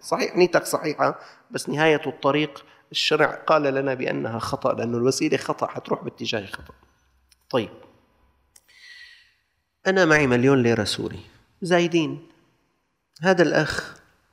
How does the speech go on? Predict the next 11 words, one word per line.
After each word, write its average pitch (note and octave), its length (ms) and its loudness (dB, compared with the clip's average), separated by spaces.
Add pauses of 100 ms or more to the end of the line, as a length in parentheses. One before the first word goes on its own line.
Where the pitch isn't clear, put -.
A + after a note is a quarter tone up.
(1300)
مضطر D3+ 340 0
على A#2+ 220 2
مليون A2+ 360 0
ليرة F#2+ 220 0
سوري، - 300 -10 (1080)
عنده F3 280 4
مشكلة D3+ 440 0
يعني، G#2 420 0
مضطر E3+ 460 2
إله، C#3 140 2
مضطر. B2+ 380 -2